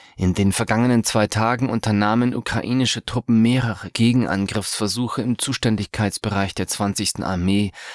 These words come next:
wobei sie Sewerski Donez auf Booten überquerten. Wahrscheinlich wird das ukrainische Militär versuchen, eine Verteidigungslinie gerade entlang der Ufer der Flüsse Sewerski Donez und Kasjoni Donez zu errichten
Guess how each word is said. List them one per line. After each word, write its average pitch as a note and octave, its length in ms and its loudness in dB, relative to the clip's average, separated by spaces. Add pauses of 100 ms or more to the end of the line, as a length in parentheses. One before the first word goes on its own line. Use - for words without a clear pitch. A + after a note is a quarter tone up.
(140)
wobei G2 320 0
sie G2+ 180 0
Sewerski G2+ 640 0
Donez G2 520 0
auf - 280 -6
Booten A2+ 460 0
überquerten. E2 920 -6 (600)
Wahrscheinlich C3+ 580 0
wird B2 140 -2
das - 120 -2
ukrainische C3+ 640 -2
Militär A#2 500 0
versuchen, B2+ 500 -2
eine A#2+ 240 -2
Verteidigungslinie F#2+ 1160 -2
gerade G2 540 -4
entlang F2+ 560 -4
der D#2+ 220 -8
Ufer F#2 360 -6
der F#2 120 -4
Flüsse - 400 -6
Sewerski F#2 680 -4
Donez G2 500 -2 (380)
und G2+ 180 -2
Kasjoni F2 640 -2
Donez D#2+ 540 -6
zu - 140 -4
errichten F2+ 580 -4